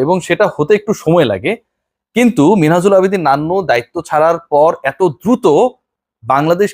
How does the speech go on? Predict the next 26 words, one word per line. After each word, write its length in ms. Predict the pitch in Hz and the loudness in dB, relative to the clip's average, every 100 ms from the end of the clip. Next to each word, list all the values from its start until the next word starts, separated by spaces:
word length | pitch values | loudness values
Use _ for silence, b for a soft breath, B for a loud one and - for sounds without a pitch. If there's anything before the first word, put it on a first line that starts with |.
| - | -6
ক্রিকেট 260 | 165 180 165 | -4 -2 -2
বোর্ডের 240 | 180 202 196 139 | 0 0 0 -4
একসময় 360 | 139 - 175 185 135 | -6 -4 0 0 0
জাদ্রেল 360 | 135 135 220 180 | -2 0 0 2
পরিচালক, 440 | 156 123 120 127 220 - _ _ _ _ - | 0 0 0 0 -2 -4 _ _ _ _ -6
বাংলাদেশ 480 | 120 135 151 160 175 - | -2 0 0 -2 -4 -4
ক্রিকেট 300 | 156 175 160 - | -4 -2 -2 0
বোর্ডের 280 | 170 185 180 165 | 0 0 0 2
এই 80 | 175 | 2
মুহূর্তে 300 | 170 175 160 - - | 2 -2 -2 -2 -2
সবচেয়ে 400 | 175 - 202 - - | -6 -2 -4 -4 -2
সম্মানিত 480 | 190 208 233 233 208 | 2 2 0 0 0
মানুষদের 340 | 156 135 - 131 117 | 0 -2 -2 -2 -2
একজন 200 | 113 160 | -4 -8
গাজী 160 | 120 117 | -6 -4
আশরাফ 200 | 117 - | -8 -10
হোসেন 180 | 117 123 117 | -14 -14 -12
লিপু, 160 | 110 165 | -8 -8
যিনি 140 | 135 120 | -6 -8
চিফ 120 | 120 - | -10 -10
সিলেক্টরের 320 | 113 120 107 | -8 -4 -2
দায়িত্বে 240 | 104 113 | -2 -2
রয়েছেন, 240 | 113 - 226 - b b b b _ - | -2 -2 -6 -6 b b b b _ 0
তিনি 280 | 262 233 160 254 269 _ _ _ _ _ - | 2 4 2 -2 -8 _ _ _ _ _ -6
একই 300 | 185 190 269 254 | -6 -2 -2 0
পন্থায়, 400 | 180 135 120 | 0 0 -6